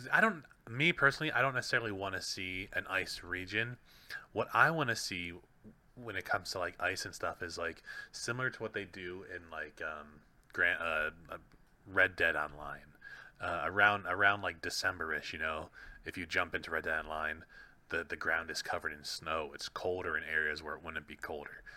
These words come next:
I wanna see that in Sea of Thieves around, around the holidays, around, uh, in winter time, you know? At, even if it's for one month, you know?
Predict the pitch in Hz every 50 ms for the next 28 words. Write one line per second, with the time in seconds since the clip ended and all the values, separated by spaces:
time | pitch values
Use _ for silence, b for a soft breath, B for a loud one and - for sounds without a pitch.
0 | B B B B - 117 139 170 175 - - 147 139 139 117 107 - - 123 113
1 | 104 - - 107 107 95 - - 90 90 98 98 98 98 95 95 90 90 95 95
2 | 92 95 92 92 - - - 95 92 87 80 78 76 76 73 80 85 85 85 87
3 | 87 85 82 92 92 90 92 95 101 95 95 92 92 92 98 92 - - 87 78
4 | - - 78 78 76 76 78 80 80 82 82 85 92 104 B B B B B B
5 | B - 123 139 139 170 180 196 202 190 - 180 151 113 - - 135 127 117 107
6 | 107 117 117 110 101 98 104 104 90 76 - 92 87 85 85 87 98 -